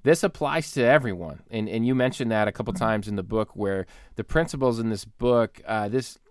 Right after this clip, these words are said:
Speaker 1: this book is not just for, uh, people that are in mixed orientation marriages, uh, I, I feel like there's tons of marriages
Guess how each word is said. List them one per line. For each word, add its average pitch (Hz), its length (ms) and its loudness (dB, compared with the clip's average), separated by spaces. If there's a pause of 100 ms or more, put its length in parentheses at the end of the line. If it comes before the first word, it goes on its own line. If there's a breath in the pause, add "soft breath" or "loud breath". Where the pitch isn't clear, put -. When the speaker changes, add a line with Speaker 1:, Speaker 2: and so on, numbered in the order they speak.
(180)
Speaker 1:
this 117 180 -8
book 143 260 2
is 120 100 2
not 135 180 4
just 110 280 0
for, 107 180 -4 (260)
uh, 107 160 -2
people 110 300 -4
that 104 120 0
are 104 80 0
in 104 160 0
mixed - 400 -6
orientation 104 500 -4
marriages, 101 520 -2 (420 soft breath)
uh, 113 340 2
I, 113 180 -2
I 113 100 0
feel 135 280 0
like 110 360 0
there's 110 360 -6
tons 135 560 0
of 107 460 -2
marriages 104 720 -2